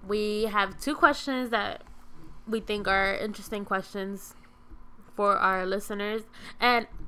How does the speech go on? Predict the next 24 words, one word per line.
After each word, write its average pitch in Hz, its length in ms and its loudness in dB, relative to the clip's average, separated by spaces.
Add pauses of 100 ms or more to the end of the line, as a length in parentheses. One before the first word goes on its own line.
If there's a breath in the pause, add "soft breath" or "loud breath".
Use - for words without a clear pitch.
before 240 500 6
we 214 400 0
get 226 200 2
into 214 200 0
those 202 180 0
questions, 208 300 -2
I 196 100 -2
just 233 140 -4
wanna 247 160 0
say 240 140 0
thank 240 260 0
you 240 60 -2
guys 226 260 2
so 220 100 -4
much 214 220 -4
for 220 100 -2
listening 262 480 0
to 240 100 2
our 202 100 4
podcast. 202 680 2 (880 loud breath)
We 220 140 0
definitely 214 420 0
have 208 200 2
some 196 600 -4